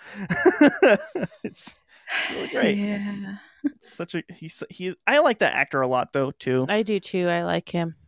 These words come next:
Speaker 2: I don't know if I've seen him
Speaker 3: I
Speaker 2: in
Speaker 3: wish he was
Speaker 2: anything
Speaker 3: in
Speaker 2: over
Speaker 3: more
Speaker 2: the last
Speaker 3: stuff.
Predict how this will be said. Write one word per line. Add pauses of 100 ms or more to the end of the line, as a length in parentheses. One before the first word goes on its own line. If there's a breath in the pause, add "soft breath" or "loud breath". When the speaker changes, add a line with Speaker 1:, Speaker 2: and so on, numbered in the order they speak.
(380)
Speaker 2:
I
don't
know
if
I've
seen
him
Speaker 3:
I
Speaker 2:
in
Speaker 3:
wish
he
was
Speaker 2:
anything
Speaker 3:
in
Speaker 2:
over
Speaker 3:
more
Speaker 2:
the (220)
last
Speaker 3:
stuff.